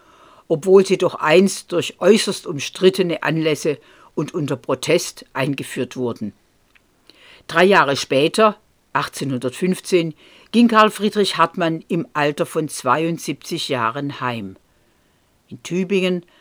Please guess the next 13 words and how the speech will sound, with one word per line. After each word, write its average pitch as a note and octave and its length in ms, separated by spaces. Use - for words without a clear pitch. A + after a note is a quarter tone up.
hatte D3 300
er D3+ 120
im C#3+ 200
Haus F#3+ 260
seines C#3+ 340
Schwiegersohns, F3 840
des - 180
Theologieprofessors F3+ 1200
Ernst E3+ 340
Gottlieb C3+ 440
Bengel, F3+ 360
einem C#3+ 280
Enkel G3 480